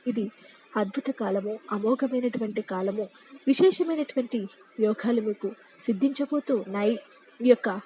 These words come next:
అవకాశం మరలా జీవితంలో రాదు కాబట్టి వచ్చినటువంటి ప్రతి అవకాశాన్ని కూడా వినియోగించుకోండి. ఏ మనిషికైనా సరే కష్టపడితేనే ఫలితం వస్తుందనే విషయాన్ని ముఖ్యంగా గుర్తుపెట్టుకోవాలి.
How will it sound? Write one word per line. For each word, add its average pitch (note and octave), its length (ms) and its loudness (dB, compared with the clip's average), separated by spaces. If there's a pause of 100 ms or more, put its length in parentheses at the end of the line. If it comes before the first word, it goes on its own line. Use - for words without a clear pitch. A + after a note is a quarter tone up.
(280)
అవకాశం C#4+ 500 -2
మరలా G#3+ 300 -2
జీవితంలో A3+ 560 -4
రాదు G3+ 300 0 (220)
కాబట్టి A3 340 2
వచ్చినటువంటి D4 540 2
ప్రతి A3 320 0
అవకాశాన్ని C4+ 500 -2
కూడా A#3 200 -2
వినియోగించుకోండి. G#3 800 -4 (400)
ఏ C#4+ 100 6
మనిషికైనా E4 500 -2
సరే A3+ 220 -4
కష్టపడితేనే C4 680 -4
ఫలితం G#3 360 -6
వస్తుందనే C4 400 -4
విషయాన్ని A3+ 440 -4
ముఖ్యంగా A3 380 -2
గుర్తుపెట్టుకోవాలి. G3+ 880 -2